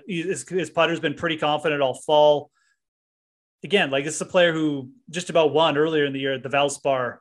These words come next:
Uh, he was second already, uh, on the swing season at the Shriners. Like, this is a tailor-made course for a guy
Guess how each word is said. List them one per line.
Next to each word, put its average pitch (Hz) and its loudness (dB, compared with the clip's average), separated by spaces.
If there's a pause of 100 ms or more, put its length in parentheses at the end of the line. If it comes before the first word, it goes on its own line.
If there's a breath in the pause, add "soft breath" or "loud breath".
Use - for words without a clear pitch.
Uh, 135 -2
he 135 -4
was 135 -8
second - 0
already, 135 0 (220)
uh, 135 -4
on 147 -4
the 139 -6
swing 151 -4
season 139 -6
at 120 -10
the 135 -6
Shriners. 135 -4
Like, 127 -4
this 156 -14
is 160 -10
a 151 -12
tailor-made 156 -2
course 156 -4
for 143 -6
a 131 -4
guy 127 0